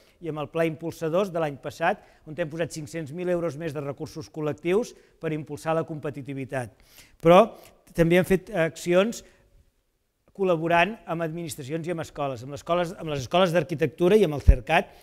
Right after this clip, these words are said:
Fa anys que estem treballant per identificar el mapa, per tenir en clar algunes d'aquestes coses que ara es veuen amb molta precisió, i tenim un acord signat en el qual manifestem la voluntat perquè els estudis d'arquitectura, entre altres coses, evolucionin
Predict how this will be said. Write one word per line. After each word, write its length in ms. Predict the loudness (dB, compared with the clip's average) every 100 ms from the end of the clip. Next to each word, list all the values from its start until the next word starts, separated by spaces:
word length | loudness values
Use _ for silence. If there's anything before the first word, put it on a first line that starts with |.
| _ _
Fa 140 | 0
anys 140 | 0 -2
que 60 | 2
estem 220 | 2 2
treballant 460 | -2 0 2 0 2
per 140 | 2
identificar 800 | 4 2 -2 -6 -2 4 4 6
el 140 | 2 2
mapa, 300 | 2 -2 -2
per 140 | -2 0
tenir 300 | 0 0 0
en 140 | -4 0
clar 220 | 4 4 2 -12 _ -6
algunes 320 | 2 2 2
d'aquestes 400 | 0 -2 -4 -6
coses 240 | -4 -4 -2
que 140 | 0
ara 100 | 0
es 80 | 0
veuen 300 | -2 0 -2
amb 100 | -6
molta 240 | -6 -6
precisió, 600 | -8 -8 -10 -2 2 2 0 -14 -14 -8
i 80 | -2
tenim 320 | 0 0 -2 -8 _ _ -4
un 180 | -2
acord 380 | 0 4 4 2 -4 _
signat 560 | -6 -4 -2 0 0 -2
en 120 | -4
el 80 | 2
qual 160 | 2
manifestem 520 | 2 -2 -2 4 4 4
la 100 | -2
voluntat 560 | 0 0 2 2 2 _ _ -10
perquè 240 | -4 -2
els 80 | -2
estudis 360 | -2 0 0
d'arquitectura, 520 | 0 -4 -4 -4 0 0
entre 180 | 2
altres 220 | -2 -4 -2
coses, 340 | 0 2 2
evolucionin 680 | 0 0 -2 0 2 0